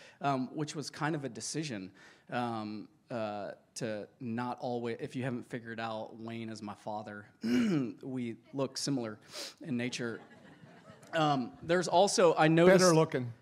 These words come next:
Speaker 1: Yeah.
Speaker 2: Yeah.
Speaker 1: Yeah, uh, um, there's no height or hair requirements on the elders list, just so we're clear about that. Um, but, uh, my elderly parents moved in with me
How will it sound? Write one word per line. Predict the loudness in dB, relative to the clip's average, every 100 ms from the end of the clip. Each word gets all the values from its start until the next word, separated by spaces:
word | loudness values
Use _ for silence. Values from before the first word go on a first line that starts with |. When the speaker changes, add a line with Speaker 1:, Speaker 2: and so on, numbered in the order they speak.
| -4
Speaker 1:
Yeah. | 2 2 0 -12 -12
Speaker 2:
Yeah. | -10 -12 -14 -20 -20 -20 _ _ _ _
Speaker 1:
Yeah, | -4 -2
uh, | -2 -2 0 0 -2 -8 _ -8
um, | -4 -4 -6 -10 -14 _ _ _ _ -12
there's | -8 0 2 2 4
no | 4 4
height | 4 4 4 2
or | 0
hair | 0 0 0
requirements | -2 0 0 0 -4 -4
on | -4
the | -4
elders | -4 -6 -8
list, | -8 -8 -8 -4
just | -4 -2
so | -2 -2 -4 -10 -16 -8
we're | -8
clear | -6 0 2 2
about | 0 -2 -2
that. | -4 -4 -10 -20 -20 -20 -4
Um, | 2 4 2 -2 -6 -12 _ -4
but, | 2 2 0 -4
uh, | 2 4 4 2 -2 -6 -16 _ _ _ _ _ _ _
my | 0 2 2 -2 0
elderly | 4 4 4 2 0
parents | 0 0 0 -2 2
moved | 2 2 2
in | 2
with | 0 -2 -4
me | -4